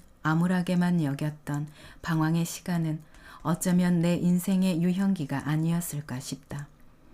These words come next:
학교를 그만두고 길거리를 전전하는 경험이 없었다면 농장에서 귀-, 눈동냥 귀동냥으로 혼자 공부하는 즐거움을 깨우쳤을 리 없고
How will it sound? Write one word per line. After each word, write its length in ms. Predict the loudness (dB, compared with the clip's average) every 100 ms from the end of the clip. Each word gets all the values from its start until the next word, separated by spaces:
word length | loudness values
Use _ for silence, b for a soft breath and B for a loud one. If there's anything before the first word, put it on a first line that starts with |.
| b b b _ _ -8
학교를 500 | -4 -2 0 2 0
그만두고 880 | 2 4 4 2 0 0 0 0 -2
길거리를 640 | -4 -2 0 0 2 0
전전하는 760 | -2 -2 -2 0 0 0 -2 -4
경험이 460 | -4 -4 -2 -2
없었다면 760 | -4 -6 -6 -8 -6 -6 -6 -8 B B B B B
농장에서 840 | 2 4 6 4 4 2 0 0 -2
귀-, 120 | -8 -2
눈동냥 760 | 2 2 4 4 4 4 0 0
귀동냥으로 720 | 0 2 2 2 0 -2 -6 -8 B B -2
혼자 580 | 0 2 2 2 2 0
공부하는 640 | 0 0 0 0 2 2 0
즐거움을 720 | -2 -2 0 0 0 0 -4
깨우쳤을 680 | -4 -4 -4 -6 -6 -4 -2
리 120 | -2
없고 440 | -4 -8 -8 -8